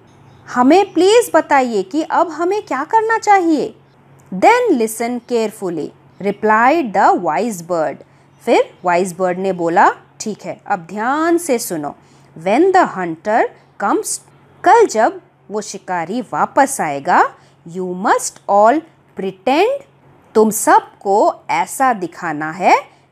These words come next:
to be dead, जैसे कि तुम मर गए हो।" प्रिटेंड का मतलब होता है behaving in some way in order to believe something that is not,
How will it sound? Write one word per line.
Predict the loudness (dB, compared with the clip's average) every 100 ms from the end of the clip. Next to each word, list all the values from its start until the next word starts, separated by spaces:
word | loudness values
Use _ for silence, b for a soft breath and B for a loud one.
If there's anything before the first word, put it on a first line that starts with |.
| _ _ -12
to | -10
be | -8 -4
dead, | 2 2 2 -6 _ -10
जैसे | -8 -6 -8
कि | -6 -6
तुम | -2 -2 -4 _ _ -6
मर | 0 2 2
गए | 0 -2
हो।" | -4 -8 -12 b b _
प्रिटेंड | -6 -2 -2 2
का | 0
मतलब | 0 0 -2 -2
होता | -4 -2
है | 0 0 -2 _ -6
behaving | -2 0 2 0 -2 -4
in | -2 -2 -2
some | -6 -2 0 0
way | 0 0 0 -2 _ _ -2
in | 2
order | 4 2 0 -2
to | -2 -4
believe | -6 0 4 4 4 -4 -4
something | -4 -2 -4 -2
that | -4 -4 -6
is | -6
not, | -8 -8